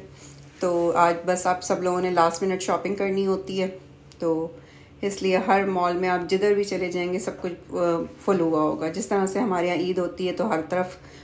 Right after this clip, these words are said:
स्पेशली चांद रात को बहुत रश होता है, तो exactly समझ लें आज इनकी चांद रात है, तो ये रश लगा हुआ है। ये देखें, बिल्कुल न्यू डिज़ाइन है, ये लास्ट वाली वीडियोज़ में आपने नहीं देखे थे। ये इनकी एक बैक वॉल होती है जिसके ऊपर जो है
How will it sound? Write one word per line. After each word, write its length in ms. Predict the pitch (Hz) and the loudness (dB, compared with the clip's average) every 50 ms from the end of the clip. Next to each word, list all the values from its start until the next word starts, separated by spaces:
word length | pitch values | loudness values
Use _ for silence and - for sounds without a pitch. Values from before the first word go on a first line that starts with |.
| - - 190 | -8 -6 -4
स्पेशली 400 | 190 - - 196 185 190 196 190 | -4 2 4 4 4 4 0 0
चांद 280 | 190 185 180 175 175 180 | 2 2 2 2 4 4
रात 220 | 180 180 180 - | 2 2 2 2
को 220 | - 185 185 185 - - | 0 0 0 0 -4 -8
बहुत 280 | - - 180 180 180 180 | 0 2 2 2 4 2
रश 240 | 185 185 185 - | 0 0 2 0
होता 180 | 185 170 - 180 | -4 -2 -2 -4
है, 60 | 180 | -2
तो 80 | 180 185 | 0 -2
exactly 540 | 170 160 160 170 165 165 160 170 180 190 - | -2 0 0 -2 -2 -2 -2 -4 -6 -4 -2
समझ 200 | 180 175 170 160 | -2 0 0 0
लें 140 | 160 170 | 0 0
आज 180 | 170 170 170 180 | 0 0 0 -2
इनकी 220 | 180 170 - 185 | -4 -6 -6 -8
चांद 300 | 175 - 180 165 165 180 | -4 0 0 0 0 0
रात 260 | 190 196 202 196 196 196 | 0 0 0 0 2 0
है, 260 | 196 196 190 - - - - - - - - - - - - - | -2 -2 -2 -8 -14 -18 -20 -20 -20 -20 -20 -20 -20 -20 -6 -4
तो 200 | 185 175 170 170 | 0 2 2 2
ये 180 | 165 170 170 165 | 4 4 4 4
रश 240 | 165 170 - - - | 4 2 0 -4 -6
लगा 220 | 170 156 - 151 | -6 -4 -4 -4
हुआ 200 | - 156 151 156 | -4 -2 -2 -4
है। 100 | 160 156 - - - | -6 -6 -10 -10 -8
ये 180 | 185 185 170 185 | -6 0 0 0
देखें, 300 | - 185 180 - 202 196 | 0 0 -2 -2 -2 0
बिल्कुल 240 | 190 185 190 202 190 | 0 -2 0 2 2
न्यू 200 | 190 190 185 185 | 4 4 2 2
डिज़ाइन 380 | 190 185 185 185 175 175 180 | 0 0 -2 -2 -2 0 0
है, 80 | 185 190 | 0 0
ये 80 | 185 180 | 0 0
लास्ट 300 | 185 170 170 165 - 190 | 0 0 0 0 -2 -4
वाली 160 | 175 170 175 | -4 -2 -2
वीडियोज़ 400 | 185 170 170 175 175 170 - 185 | -4 -2 -2 -2 -4 -2 -2 0
में 60 | 180 | 0
आपने 220 | 170 170 175 185 | 0 0 -2 -2
नहीं 280 | 180 170 175 208 208 214 | -2 -2 0 0 0 2
देखे 320 | 208 202 196 - - 190 - | 2 0 0 0 -4 -2 -2
थे। 120 | 208 214 214 - - - - - - - | -2 -4 -4 -8 -18 -20 -20 -14 0 6
ये 100 | 202 202 | 6 6
इनकी 220 | 196 196 196 202 | 6 6 0 -2
एक 140 | 190 - 170 | -2 0 2
बैक 220 | 180 175 180 - - | 2 2 2 0 2
वॉल 200 | 208 214 214 226 | 2 2 4 4
होती 280 | 220 190 - - 202 | 2 0 0 -2 -2
है 60 | 214 214 | -2 -2
जिसके 320 | 190 190 - - - 196 | -2 -6 -6 0 0 2
ऊपर 300 | 185 180 - - 185 185 | 2 2 2 0 0 0
जो 140 | 185 190 185 | 2 2 2
है 280 | - 185 - - - | 2 2 0 -2 -8